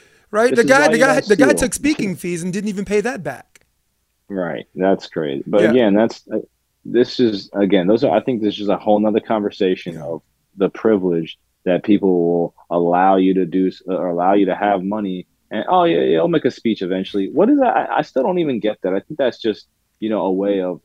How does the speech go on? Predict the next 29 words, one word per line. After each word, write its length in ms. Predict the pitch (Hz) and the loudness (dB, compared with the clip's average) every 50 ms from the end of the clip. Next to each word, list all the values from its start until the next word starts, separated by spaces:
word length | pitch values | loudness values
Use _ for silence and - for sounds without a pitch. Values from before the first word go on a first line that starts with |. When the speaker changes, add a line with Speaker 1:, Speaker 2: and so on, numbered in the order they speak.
| _ _ _ _ | _ _ _ _
Speaker 2:
laundering 680 | 85 85 85 92 95 98 95 92 98 98 95 92 90 87 | -12 -8 -6 -4 -4 -4 -4 -4 -4 -4 -4 -4 -6 -8
money 280 | 87 90 90 90 87 87 | -8 -8 -8 -8 -8 -8
nowadays 720 | 85 82 82 82 82 82 78 87 85 82 80 80 80 - - _ _ _ _ _ | -8 -6 -6 -4 -4 -4 -4 -4 -4 -2 -4 -4 -8 -10 -18 _ _ _ _ _
where, 320 | - 92 95 92 92 90 87 | -4 -2 0 2 2 2 0
Speaker 1:
Yeah. 40 | 80 - _ _ _ _ _ _ _ _ - | -2 -4 _ _ _ _ _ _ _ _ 0
Speaker 2:
"Oh, 340 | 107 113 107 101 95 87 80 | 2 4 4 4 4 2 0
speakers 720 | - - - - - 127 123 113 - 123 107 101 95 - | -4 -10 -14 -2 2 2 4 4 4 4 2 2 2 0
fee." 200 | - 110 98 95 | -2 0 0 2
Like, 200 | 101 98 95 - - | 2 0 0 -2 -2
who's 220 | - 208 247 240 | 0 0 0 0
gonna 180 | - 208 160 - | 0 -2 -4 -4
pay 240 | - - 175 170 170 | -4 -4 -2 -2 -2
somebody 480 | - - 165 151 147 143 135 123 104 | -4 -6 -8 -6 -4 -4 -4 -4 -4
in 80 | 107 104 | -4 -6
advance 480 | 95 85 82 110 117 123 117 107 - _ | -6 -6 -4 -6 -4 -2 -4 -4 -6 _
to 120 | - 117 | -8 -6
make 220 | 117 117 113 - - | -4 -4 -4 -4 -4
a 60 | 95 | -8
speech 680 | - - - - - 147 131 107 - - - - - _ _ _ _ _ _ _ _ _ - | -8 -10 -14 -2 0 0 0 0 -2 -6 -12 -16 -16 _ _ _ _ _ _ _ _ _ -4
that 120 | 123 120 | -4 0
they 100 | - 175 | 2 2
don't 160 | 175 180 175 170 | 2 6 6 4
even 220 | 170 170 170 170 | 4 4 2 0
know 200 | 175 175 175 180 | 2 2 4 2
it's 100 | 170 - | 2 2
about? 400 | - 170 175 196 214 175 - - - _ | 0 -2 0 0 0 0 -2 -4 -8 _
Speaker 1:
<laughs> 60 | - 370 - - - 440 440 - 508 508 480 - - - - - _ - - - _ _ _ _ _ _ - _ _ _ | -4 -4 -4 0 0 0 0 4 2 2 2 2 -6 -16 -16 -16 _ -20 -20 -20 _ _ _ _ _ _ -20 _ _ _
Speaker 2:
<laughs> 0 | 185 165 - - - - 196 - _ - - - - - _ - | -8 -8 -8 -12 -12 -12 -12 -12 _ -20 -20 -20 -20 -20 _ 0
"Hey, 260 | 190 185 151 - | 2 2 2 0